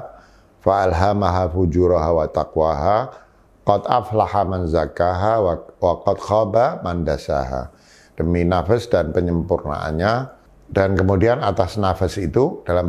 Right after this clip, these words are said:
hal ini hati, diilhamkan, eh,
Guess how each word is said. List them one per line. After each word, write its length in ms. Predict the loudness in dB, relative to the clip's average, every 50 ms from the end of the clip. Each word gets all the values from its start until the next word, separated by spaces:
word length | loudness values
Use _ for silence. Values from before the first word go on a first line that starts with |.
| 0
hal 80 | 0 0
ini 240 | 0 0 0 0 0
hati, 640 | 0 0 -2 -2 -2 0 0 2 2 0 -2 -6 -14 -20 _ _ _ _ _ _ _ _
diilhamkan, 1120 | -2 0 2 2 2 4 2 2 2 0 -2 -2 0 2 2 2 0 -2 -4 -6 -8 -12 -16 _ _ _ _ _ _ _ _ _ _ 0
eh, 480 | 2 2 2 2 2 2 2 0 0